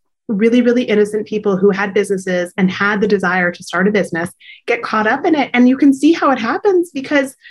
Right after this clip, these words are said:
there are legitimate people like you and me that are making money doing this. Um, it's just not easy to <laughs> figure out how to navigate. And so it's, it's really overwhelming. But I think it's really important also, if you don't have two-factor authentication set up, which I did, to have it set up,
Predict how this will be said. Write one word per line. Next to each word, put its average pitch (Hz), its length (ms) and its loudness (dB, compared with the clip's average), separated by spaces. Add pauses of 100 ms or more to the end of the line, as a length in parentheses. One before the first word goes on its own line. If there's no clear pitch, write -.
(140)
there 269 140 0
are 285 80 0
legitimate 262 480 0
people 453 260 0
like 311 160 0
you 302 100 2
and 277 100 0
me 440 260 4
that 277 100 0
are 277 80 0
making 302 300 -2
money 359 280 0
doing 349 340 0
this. 208 360 -2 (420)
Um, 226 340 0
it's 254 140 -4
just 311 160 -2
not 330 240 0
easy 262 300 4
to 185 80 -6
<laughs> 269 80 0
figure 285 260 4
out 214 160 -2
how 208 140 -2
to 190 80 -2
navigate. 185 720 -4
And 190 160 2
so 190 220 2
it's, - 400 -6 (540)
it's 233 160 -2
really 214 320 4
overwhelming. 190 500 2
But 190 140 -2
I 220 80 -2
think 240 200 2
it's 262 180 -2
really 208 180 4
important 190 320 -2
also, 175 280 -2
if 190 160 -2
you 202 120 2
don't 185 220 2
have 185 160 0
two-factor 202 580 -4
authentication 208 800 0
set 214 200 -2
up, 220 180 -4
which 196 140 0
I 208 120 2
did, 190 480 0 (300)
to 233 80 -2
have 220 260 -2
it - 160 -8
set 180 180 -2
up, 143 240 -4